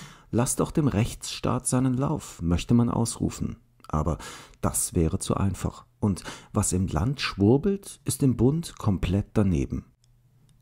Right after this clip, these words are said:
Der Bundestag hat am Freitag Nancy Faesers Sicherheitsgesetz weiter diskutiert,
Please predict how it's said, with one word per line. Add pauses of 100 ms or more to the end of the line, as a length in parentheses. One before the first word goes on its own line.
(240)
Der
Bundestag
hat
am
Freitag
Nancy
Faesers
Sicherheitsgesetz
weiter
diskutiert,